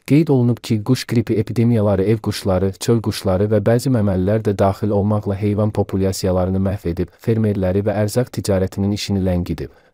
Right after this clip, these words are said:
Bu epidemiyalar əsasən heyvanlara təsir etsə də, insanlar üçün daimi təhlükə yaradır.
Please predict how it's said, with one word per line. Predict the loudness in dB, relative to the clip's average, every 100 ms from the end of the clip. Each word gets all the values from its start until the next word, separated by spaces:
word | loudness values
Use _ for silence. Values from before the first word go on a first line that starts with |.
| _ _ _ _ _ _ _ _
Bu | 2 4
epidemiyalar | 2 2 2 4 2 2 0
əsasən | -2 -2 -2 -2 -2
heyvanlara | 0 0 0 0 0 0
təsir | -2 -4 -2 -2
etsə | -2 -2 -2
də, | -2
insanlar | -2 -2 -2 0 0 -2
üçün | -2 0
daimi | 2 2 0
təhlükə | -2 -2 -2 -2 0
yaradır. | 0 -2 -4 -8 -14